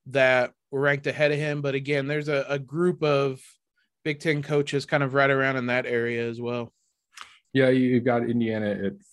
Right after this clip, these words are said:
Speaker 2: forty, uh, Illinois is at thirty-eight with Brett Bielema. Rutgers is at thirty-six. So, y-, yeah, there's kind of that middle of the pack there, and, uh, that's middle of the pack overall in this list too, from one to sixty-five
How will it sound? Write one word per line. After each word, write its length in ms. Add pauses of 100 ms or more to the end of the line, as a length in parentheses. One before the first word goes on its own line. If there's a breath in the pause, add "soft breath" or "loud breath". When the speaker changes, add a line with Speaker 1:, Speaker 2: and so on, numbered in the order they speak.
Speaker 2:
forty, 640
uh, 180 (100)
Illinois 400
is 100
at 80 (300)
thirty-eight 560
with 120
Brett 220
Bielema. 500 (360)
Rutgers 400
is 160
at 140
thirty-six. 720
So, 360
y-, 220
yeah, 260
there's 220
kind 200
of 60
that 160
middle 220
of 80
the 80
pack 340
there, 280
and, 260 (100)
uh, 100
that's 340 (120)
middle 220
of 80
the 60
pack 360 (340 loud breath)
overall 500
in 80
this 220
list 340
too, 260
from 240
one 160
to 60
sixty-five 880